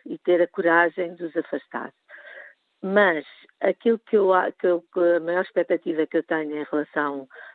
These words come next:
à, à, às decisões dos bispos e à posição que a Igreja deve ter daqui para o futuro é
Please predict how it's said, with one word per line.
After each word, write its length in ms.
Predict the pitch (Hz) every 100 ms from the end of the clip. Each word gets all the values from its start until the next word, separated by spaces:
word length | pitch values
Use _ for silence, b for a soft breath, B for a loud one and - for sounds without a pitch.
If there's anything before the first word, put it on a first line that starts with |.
| _
à, 420 | - 143 139 135 135 143 - -
à, 920 | 143 139 131 127 127 131 135 - -
às 60 | 127 _
decisões 500 | - 139 139 160 160
dos 180 | 139 135
bispos 500 | 143 175 190 - 147
e 200 | 139 143
à 100 | 139 135
posição 640 | - 135 143 - 165 165
que 120 | -
a 40 | 147
Igreja 480 | 135 156 156 151
deve 220 | 143 143 - -
ter 240 | 170 165 151
daqui 240 | - 151
para 200 | - 151
o 40 |
futuro 420 | - - 175 180 -
é 280 | 175 185 190